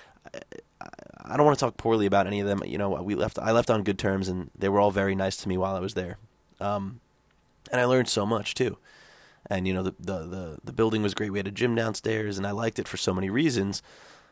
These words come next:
But ultimately, I just decided it wasn't the right fit, and I didn't feel like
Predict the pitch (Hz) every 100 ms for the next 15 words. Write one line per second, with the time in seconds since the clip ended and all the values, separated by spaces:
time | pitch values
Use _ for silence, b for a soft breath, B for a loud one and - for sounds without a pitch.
0 | _ - 107 113 110 98 98 95 87 98
1 | 101 92 92 95 95 92 92 87 - -
2 | 101 - 95 95 98 - - _ _ _
3 | 107 95 117 98 113 101 98 95